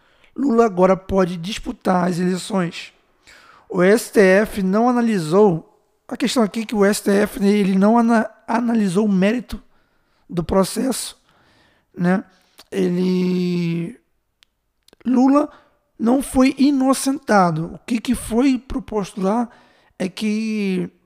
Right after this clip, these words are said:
a Justiça de, de Curitiba, do Paraná, ela não teve, ela não tem competência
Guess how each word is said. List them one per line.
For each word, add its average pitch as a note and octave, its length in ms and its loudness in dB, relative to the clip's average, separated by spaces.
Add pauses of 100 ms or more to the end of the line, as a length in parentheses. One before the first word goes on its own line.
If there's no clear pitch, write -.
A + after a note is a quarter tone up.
(1080)
a F3+ 600 -2
Justiça A#3+ 640 -6
de, G3 400 -10 (160)
de F3 220 -8
Curitiba, F3+ 640 -4
do E3 100 -6
Paraná, F3+ 400 0
ela G#3 140 4
não A3+ 280 0 (320)
teve, G#3+ 320 -4
ela F#3+ 180 -2
não A3 120 -4
tem A3+ 300 -4 (280)
competência A#3 840 0